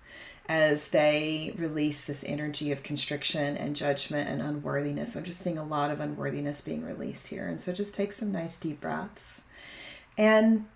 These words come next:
as you're breathing here, imagine that this light that's coming from source and this light that's coming in from the earth is activating you into your highest truth in this moment.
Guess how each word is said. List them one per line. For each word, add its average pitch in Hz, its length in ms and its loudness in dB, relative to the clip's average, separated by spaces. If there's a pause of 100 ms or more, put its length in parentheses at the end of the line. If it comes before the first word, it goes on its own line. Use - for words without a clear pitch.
as 214 260 6
you're 269 140 4
breathing 240 460 4
here, 180 400 4
imagine 233 560 4
that 190 180 4
this 180 180 2
light 165 340 2
that's 175 160 -4
coming 165 320 -2
from 156 220 -6
source 208 640 -4
and 170 140 -4
this 160 180 -6
light 156 260 0
that's 165 160 -6
coming 160 300 -4
in 160 100 -4
from 160 220 -8
the 160 100 -8
earth 160 240 -4
is 190 220 -8
activating 185 760 0
you 160 220 -6
into 156 260 -8
your 160 140 -6
highest 139 480 -8
truth - 340 -10
in - 80 -10
this - 220 -8
moment. - 340 -12